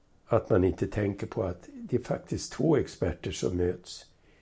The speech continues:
En är läkaren som kan en massa om sjukdomar, förhoppningsvis, också den du söker för. Och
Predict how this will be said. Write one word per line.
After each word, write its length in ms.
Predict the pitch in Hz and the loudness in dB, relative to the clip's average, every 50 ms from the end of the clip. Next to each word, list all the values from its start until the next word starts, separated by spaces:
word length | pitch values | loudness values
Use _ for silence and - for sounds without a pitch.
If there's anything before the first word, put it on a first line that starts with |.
| _ _ _ _ _ | _ _ _ _ _
En 480 | - - 101 107 123 131 127 127 147 214 - - | -2 4 6 6 6 4 2 -2 -6 -8 -2 0
är 140 | 117 127 | 2 4
läkaren 680 | 127 131 123 101 90 - - - 107 95 107 107 110 110 - - - - - - | 4 6 4 4 4 2 0 0 2 2 2 2 0 -2 -6 -12 -20 -20 -20 -20
som 200 | - - - 101 | -8 -4 -4 -4
kan 420 | 82 - - 98 98 101 113 117 - - - | -4 -4 -2 -2 0 0 0 -2 -4 -6 -8
en 160 | - - 120 | -4 -2 0
massa 360 | 113 107 - - - - 117 95 | 0 0 0 -2 -4 -2 -2 -2
om 120 | 92 98 | -2 -4
sjukdomar, 640 | - - - 104 - - - 107 82 82 98 110 143 143 - _ - _ _ | -4 -4 -4 -4 -4 -4 -4 -4 -2 -2 -2 -4 -4 -6 -12 _ -20 _ _
förhoppningsvis, 1080 | - - - - 90 90 - - 98 85 80 - - 98 104 175 - - - - - - - - - _ _ _ | -2 0 0 0 0 -4 -6 -6 -6 -6 -6 -6 -6 -4 -4 -4 -6 -8 -12 -16 -18 -20 -20 -20 -20 _ _ _
också 400 | - 123 110 - - - - 117 | -2 0 0 -2 -2 -2 0 2
den 240 | 92 101 98 92 95 | 4 6 6 4 4
du 140 | 90 85 78 | 2 0 -2
söker 420 | - - 90 82 78 - - 95 | -2 -4 -4 -4 -4 -4 -6 -10
för. 300 | - - - 92 90 110 - - - - - - - - - - - - - - - | -8 -6 -4 -4 -4 -4 -8 -10 -14 -16 -20 -20 -20 -20 -20 -20 -20 -20 -20 -20 -2
Och 380 | - 156 165 175 - - - | 2 2 2 2 0 -6 -18